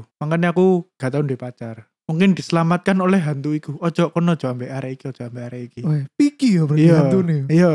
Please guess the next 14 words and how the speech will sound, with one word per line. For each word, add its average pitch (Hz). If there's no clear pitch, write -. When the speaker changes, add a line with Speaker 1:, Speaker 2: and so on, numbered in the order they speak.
Speaker 1:
Analisa 190
kedua 170
aku 196
adalah 156
karena 214
mungkin 220
aku 220
dimeloi 139
ambek 147
wedok. 143
Mungkin 240
dadi 151
terlihat 165
feminin. 165